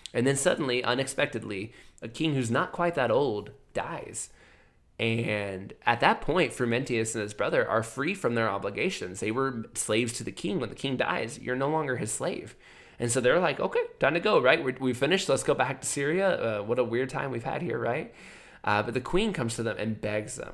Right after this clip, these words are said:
and just says, "Please, please, please do not leave. The next king is my son. He's a baby. You know, this is gonna co-, it's gonna be so difficult for him to become the king. You two are so wise. You and your brother were, like, the king's favorite people.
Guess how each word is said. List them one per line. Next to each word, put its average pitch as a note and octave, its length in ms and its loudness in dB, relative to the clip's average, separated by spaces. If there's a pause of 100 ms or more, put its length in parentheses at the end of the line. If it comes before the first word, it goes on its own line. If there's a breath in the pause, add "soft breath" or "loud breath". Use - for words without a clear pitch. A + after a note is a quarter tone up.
and A2+ 140 -8
just A2+ 160 -4
says, G#2+ 100 -6
"Please, A#2+ 400 -4
please, A#2 300 -4
please A#2 320 -4
do A2+ 100 -8
not G2 240 -10
leave. C3 340 -4 (840 soft breath)
The A#2+ 160 2
next A#2 360 0
king A#2+ 300 0
is A#2+ 140 0
my G2 100 -4
son. B2 380 -2
He's A#2 160 0
a G2+ 60 -6
baby. B2+ 640 -2 (520 loud breath)
You B2 120 0
know, G2+ 240 0
this A#2+ 240 -4
is A2+ 80 -6
gonna A2+ 220 0
co-, - 160 -8
it's A#2+ 140 -2
gonna A#2 140 2
be G#2+ 100 -4
so B2 300 2
difficult D3 640 0 (260 loud breath)
for B2+ 120 0
him A#2+ 220 2
to B2 60 2
become B2 280 -2
the A#2 80 -2
king. A#2 380 -2
You A#2 280 -2
two C#3+ 220 -2
are C3 80 2
so B2+ 320 4
wise. A#2 460 2
You A#2 80 0
and C3 80 0
your C3 100 2
brother A#2+ 340 0
were, A2+ 220 2
like, G#2+ 240 -4
the G#2+ 60 -6
king's B2 340 -2
favorite - 320 0
people. A#2 420 0